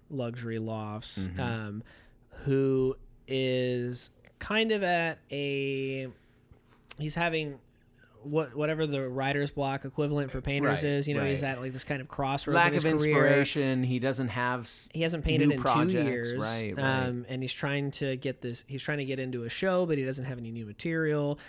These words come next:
Speaker 1: And he finds his way into the Candyman mythology.
Speaker 2: Right.
Speaker 1: Uh, via his
Speaker 2: V-, via the story of Helen Lyle.
Speaker 1: Via the story of Helen Lyle, which,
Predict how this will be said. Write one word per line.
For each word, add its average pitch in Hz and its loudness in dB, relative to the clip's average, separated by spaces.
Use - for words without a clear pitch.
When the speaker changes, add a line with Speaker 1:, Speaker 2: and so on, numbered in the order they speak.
Speaker 1:
And 123 -4
he 123 -6
finds 135 -4
his 147 -2
way 143 0
into 139 -6
the 127 -10
Candyman 131 -6
mythology. 107 -10
Speaker 2:
Right. 95 -8
Speaker 1:
Uh, 127 -2
via 127 -4
his 120 -6
Speaker 2:
V-, 131 0
via 165 2
the 127 0
story 127 2
of 107 0
Helen 110 0
Lyle. 85 -8
Speaker 1:
Via 156 2
the 151 -2
story 151 0
of 143 0
Helen 143 0
Lyle, 143 2
which, 160 0